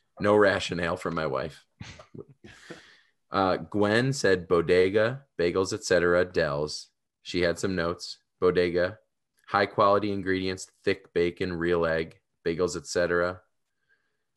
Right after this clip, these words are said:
Classic breakfast sandwich style, good ratio of ingredients, but not real egg. Uh, she said a negative at Bodega was it's more expensive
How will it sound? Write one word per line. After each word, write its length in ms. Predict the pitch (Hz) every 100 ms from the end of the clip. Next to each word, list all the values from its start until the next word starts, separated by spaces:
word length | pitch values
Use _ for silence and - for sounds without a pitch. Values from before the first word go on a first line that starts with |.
| _ _
Classic 540 | - 98 90 - 104 -
breakfast 440 | 95 92 98 -
sandwich 440 | 98 92 92 90 -
style, 720 | - 82 82 85 85 101 - _
good 160 | 98 90
ratio 480 | 90 87 85 87 85
of 100 | 82
ingredients, 800 | 80 80 80 80 85 - - - _ _ _ _ _ -
but 140 | 76
not 220 | 78 78
real 220 | 62 82 73
egg. 320 | 69 71 - _ _ _ _ _ _ _ _ - _ _ -
Uh, 360 | 85 85 82 - _
she 200 | - 113
said 200 | 104 104
a 60 | 101
negative 400 | 95 95 101 95
at 100 | 90
Bodega 480 | 92 85 85 85 80
was 460 | 60 80 78 76
it's 260 | - 71 78
more 220 | 82 92
expensive 640 | 98 - 95 82 87 101